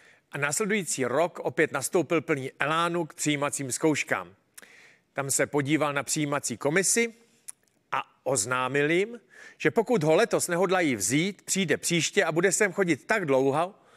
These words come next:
dokud ho nevezmou. A víte co? Ono to vyšlo. Vladimír Menšík byl přijat na Janáčkovu akademii múzických umění, kterou zakončil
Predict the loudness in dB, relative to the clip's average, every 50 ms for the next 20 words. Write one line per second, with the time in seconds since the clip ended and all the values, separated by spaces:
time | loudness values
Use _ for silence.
0 | -20 -20 -20 _ _ 0 0 2 4 4 2 4 2 0 0 0 0 2 2 4
1 | 2 2 2 0 0 -2 -2 -8 -12 _ _ -4 0 0 0 0 -2 -2 -2 -2
2 | -2 -2 -4 -12 _ _ _ _ _ -6 -4 -2 -2 -2 -2 -2 -2 -4 -6 _
3 | _ _ _ -4 -2 -2 -2 -2 -2 -4 -6 -8 _ _ _ _ -20 -20 -20 -20
4 | -20 -20 -20 -20 _ _ -2 -2 0 0 0 0 0 0 0 0 0 0 0 -2
5 | -2 -2 -2 -2 0 -2 -2 -2 -4 -2 0 2 2 2 2 -2 -8 -16 -20 -20
6 | _ -12 -8 -4 -2 0 0 0 0 -2 -2 -6 -6 -4 -2 -2 -2 -2 -4 -4
7 | -6 -4 -2 0 2 2 0 0 -2 -4 -6 -6 -6 -6 -6 -4 -4 -4 -6 -8
8 | -8 -10 -12 -10 -10 -8 -6 -6 -6 -6 -6 -6 -4 -4 -2 -2 -2 -2 -4 -2
9 | 0 0 0 0 0 0 0 0 -2